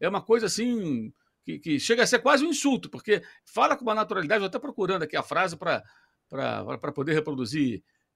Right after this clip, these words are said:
é, é, ipsis literis, é uma coisa assim bem, bem, bem constrangedora. Ah, ele fala o seguinte,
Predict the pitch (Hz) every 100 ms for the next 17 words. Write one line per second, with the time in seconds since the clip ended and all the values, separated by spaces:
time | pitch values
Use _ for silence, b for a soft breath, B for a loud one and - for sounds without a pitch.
0 | - 117 113 117 151 147 - 147 104 180
1 | - 107 151 190 - 240 190 - 254 196
2 | 143 247 170 160 220 285 285 190 254 220
3 | 151 175 170 B B B 170 170 233 220
4 | 170 160 -